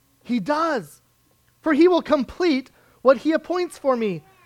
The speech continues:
and many such things are in his mind." Well, that's really insightful and helpful for us, because in suffering, we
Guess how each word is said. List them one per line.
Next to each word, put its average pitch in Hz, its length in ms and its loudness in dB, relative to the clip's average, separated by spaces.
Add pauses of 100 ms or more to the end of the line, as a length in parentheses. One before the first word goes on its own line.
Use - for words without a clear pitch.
(180)
and 262 320 0
many 330 320 0
such 294 360 -4
things 247 500 -4
are 220 100 0
in 233 200 -4
his 214 200 -4
mind." 185 440 -8 (1200)
Well, 349 120 -4
that's 339 100 -10
really 240 180 0
insightful 226 500 -4
and 185 100 -8
helpful 285 300 -4
for 185 220 -8
us, - 280 -14 (540)
because 294 420 0
in 269 180 -4
suffering, 262 800 -4 (380)
we 294 180 -2